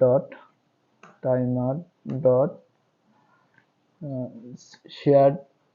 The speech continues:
অ্যালার্ট ফিক্স রেট, ফিক্স রেট কল করে দিলাম। এবার নিউ টাইমার, নিউ timer টাস্ক,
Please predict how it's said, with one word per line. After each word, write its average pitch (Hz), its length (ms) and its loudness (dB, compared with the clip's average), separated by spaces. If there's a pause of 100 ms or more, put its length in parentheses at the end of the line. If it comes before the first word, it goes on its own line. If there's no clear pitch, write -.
(400)
অ্যালার্ট 135 400 8
ফিক্স 147 280 2
রেট, 135 260 4 (1700)
ফিক্স - 300 -6
রেট 139 140 4 (100)
কল 135 140 10
করে 131 220 4
দিলাম। 123 260 0 (580)
এবার 135 140 2
নিউ 131 200 4 (120)
টাইমার, 113 300 0 (1500)
নিউ 131 300 -2 (4000)
timer 131 340 6 (120)
টাস্ক, - 280 -6